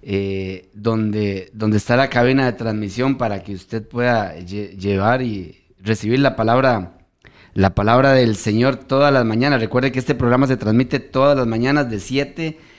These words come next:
a ocho de la mañana aproximadamente y se repite en las noches y queda grabado en la plataforma de Facebook por si acaso usted lo quiere escuchar y en YouTube también para que puedan escucharlo en el transcurso del día. Muy contento y como siempre les digo, muy agradecido con el Señor de que podamos estar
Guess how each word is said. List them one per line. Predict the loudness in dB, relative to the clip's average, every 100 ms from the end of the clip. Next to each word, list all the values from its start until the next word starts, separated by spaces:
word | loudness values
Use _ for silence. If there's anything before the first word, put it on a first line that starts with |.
| -20 -20 -4
a | 0 0 0 -4
ocho | -8 -6 -6 -4
de | -2
la | -2
mañana | -2 -4 -4 -2 -4 -6
aproximadamente | -12 -16 -18 -8 -4 -2 -4 -4 -6 -4
y | -4
se | -4 -4
repite | -4 -6 -2 -2
en |
las | 0
noches | 2 0 -2 -6
y | -2
queda | 0 2
grabado | 4 4
en | 2
la | 0
plataforma | -6 -4 0 0
de | 0
Facebook | -2 -2 -4 -8
por | -12
si | -12
acaso | -12 -10 -8
usted | -6
lo | -6 -6
quiere | -6 -6 -8 -16 -20 -10
escuchar | -10 -10 -2 0 2
y | 2
en | 0 0
YouTube | -2 -2 -6
también | -4 -2 0 0 -2
para | -6 -8
que | -12 -12
puedan | -6 -6
escucharlo | -6 -10 -4 -2
en | -2
el |
transcurso | -2 -4 -2 -4 -2 -8 -8 -20 -20 -20 -16
del | 0 2 4 2
día. | 2 4
Muy | 2
contento | 2 0 2 2 0
y | -2
como | -2 -2
siempre | 0 0 2 2
les | 2
digo, | 4 4 6
muy | 6 6 6
agradecido | 4 2 4 2 4
con | 4
el | 4
Señor | 4 2 2
de | 0
que | 0
podamos | 0 0 0
estar | -2 0 -2 -2